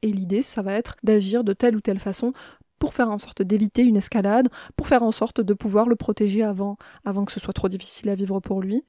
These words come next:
ou quelle que soit la stratégie qui doit être mise en place à, à ce moment-là, l'idée c'est vraiment du coup de vous donner les outils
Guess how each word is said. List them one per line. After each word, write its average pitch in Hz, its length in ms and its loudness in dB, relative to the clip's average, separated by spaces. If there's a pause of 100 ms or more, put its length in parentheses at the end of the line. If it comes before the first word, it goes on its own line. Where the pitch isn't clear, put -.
(180)
ou 240 60 4
quelle 240 200 6
que 233 140 0
soit 302 220 4
la 277 100 4
stratégie 226 500 0
qui - 160 -6
doit 220 220 4
être 240 240 -2
mise 220 140 0
en 208 120 -4
place 233 300 -2
à, - 80 -6 (220)
à 208 60 -2
ce - 140 -4
moment-là, 202 360 0 (400)
l'idée 196 320 2
c'est - 140 -2
vraiment 196 360 -2
du 185 160 -6
coup - 160 -8
de 233 140 -2
vous 247 240 4
donner 226 300 4
les 208 320 -2
outils 233 340 -2